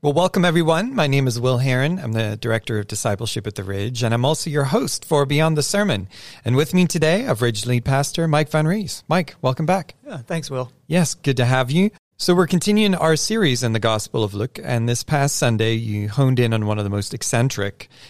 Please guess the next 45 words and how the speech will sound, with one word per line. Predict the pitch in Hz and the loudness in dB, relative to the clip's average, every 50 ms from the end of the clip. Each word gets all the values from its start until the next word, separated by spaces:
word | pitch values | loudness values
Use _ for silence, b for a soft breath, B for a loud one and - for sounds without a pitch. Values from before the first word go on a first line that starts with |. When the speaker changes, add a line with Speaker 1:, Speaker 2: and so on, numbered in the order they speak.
| B B | B B
Speaker 1:
characters | - - 160 165 170 170 151 - - 120 110 98 107 | -2 0 2 4 4 2 2 2 0 0 2 0 0
in | 104 | -2
the | 98 98 | -2 -2
Bible, | 92 98 92 95 98 98 92 98 101 107 123 | -2 -2 -2 -2 -4 -2 -2 0 0 2 2
that | 120 107 104 | 2 0 0
is | 101 101 98 98 92 92 - - | 0 -2 -2 -2 -4 -6 -8 -8
John | - - 104 95 95 | -4 -2 0 0 0
the | 95 92 | -2 -4
Baptist. | 98 101 95 98 - - - 107 104 - - - - - B B B B B B B B | -4 -4 -6 -6 -8 -6 -6 -6 -4 -6 -6 -8 -10 -12 B B B B B B B B
Now, | 123 123 123 120 120 120 117 117 120 - - - - - | -2 0 2 2 2 2 2 0 0 -2 -6 -10 -14 -6
John | - 175 185 202 202 147 113 110 107 104 113 127 | 0 2 4 4 4 4 2 2 0 0 0 0
was | 131 120 107 | -2 -2 0
one | 127 123 120 | 0 0 0
of | 117 | 0
the, | 117 113 113 113 135 - - | 0 0 0 -2 -4 -6 -8
the | 113 | -8
first | - - - 175 208 196 - - _ _ _ _ | -6 0 0 2 2 2 -2 -6 _ _ _ _
prophets | - 151 135 131 - 139 123 - - | -2 0 0 0 0 -2 -6 -4 -4
of | 110 98 | -6 -4
God | - 117 110 107 104 98 | -2 0 0 0 0 -2
to | 98 | -6
come | - - - 107 107 110 | -8 -4 -4 -2 -2 0
on | 107 101 | -2 -2
the | 98 | -2
scene | - - 117 101 98 | -4 -4 -4 -2 -2
in | 101 104 | -2 0
literally | 110 131 139 131 110 104 104 107 107 101 95 - b b b b b b b - | 0 2 2 2 2 2 0 0 0 -2 -4 -6 b b b b b b b -2
hundreds | 131 127 123 113 113 110 95 - | 0 0 2 2 0 0 0 -2
of | 110 98 101 | -6 -6 -6
years. | 104 101 101 98 95 92 95 98 98 95 - | -8 -8 -6 -6 -6 -6 -6 -6 -6 -6 -6
He | - 120 107 104 | -4 -2 -2 0
begins | 98 113 104 120 113 107 - - | -2 -2 -2 -2 -2 -2 -2 -6
preaching | - - - 135 131 - - 143 120 | -8 -4 -2 -2 -2 0 -2 -2 0
a | 110 | 0
message | 104 104 107 107 107 - - 113 101 - | 0 0 0 0 -2 -2 -4 -6 -6 -6
of | 98 - | -8 -8
repentance | 90 92 - 120 147 151 156 151 165 160 160 156 156 - - | -8 -8 -2 0 2 2 2 2 2 2 2 2 0 -2 -6
because | - - - 104 92 | -10 -6 -6 -6 -8
the | 101 | -8
kingdom | 104 - 127 107 107 | -8 -4 -2 -2 0
of | 104 98 - | 0 -2 -2
God | - 107 101 98 | -4 -4 -4 -2
is | 95 - | -4 -6
coming | - - 101 95 98 104 110 | -6 -4 -4 -2 -2 -2 0
near. | 123 135 143 139 139 139 135 131 | 0 2 2 2 2 0 0 -2